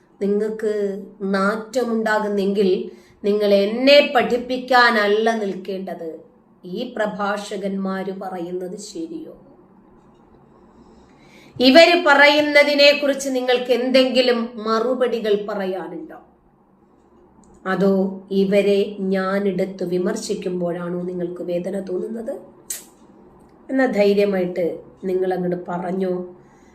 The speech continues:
നമ്മൾ എന്താണെന്ന് വെച്ചാൽ അതിനനുസരിച്ചിട്ട് അങ്ങോട്ട് ചെയ്തോളാം. പുസ്തകത്തിലുള്ളത് മാത്രമല്ലേ പറഞ്ഞിട്ടുള്ളൂ.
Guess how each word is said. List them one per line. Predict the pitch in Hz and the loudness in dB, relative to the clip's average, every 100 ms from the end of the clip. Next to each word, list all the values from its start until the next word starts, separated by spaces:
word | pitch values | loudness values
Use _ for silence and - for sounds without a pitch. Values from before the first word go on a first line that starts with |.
| _ - | _ -2
നമ്മൾ | 233 240 226 | 6 6 6
എന്താണെന്ന് | 208 208 208 202 | 4 4 4 4
വെച്ചാൽ | 202 208 202 | 2 4 2
അതിനനുസരിച്ചിട്ട് | 190 196 190 190 202 185 196 196 | 2 0 0 -2 -4 -4 -4 -4
അങ്ങോട്ട് | 185 180 180 | -2 -4 -4
ചെയ്തോളാം. | 208 170 180 180 - - - - - - - - - - - - - - - - - - - - - | -6 -4 -6 -8 -12 -18 -20 -20 -20 -20 -20 -20 -20 -20 -20 -20 -20 -20 -20 -20 -20 -20 -20 -14 -6
പുസ്തകത്തിലുള്ളത് | 180 - 196 196 185 208 208 202 202 208 | -4 2 2 2 2 0 4 2 2 -2
മാത്രമല്ലേ | 214 208 233 226 226 | -4 -6 -6 -4 -4
പറഞ്ഞിട്ടുള്ളൂ. | 247 247 240 226 277 302 320 | -4 -8 -10 -10 -12 -12 -16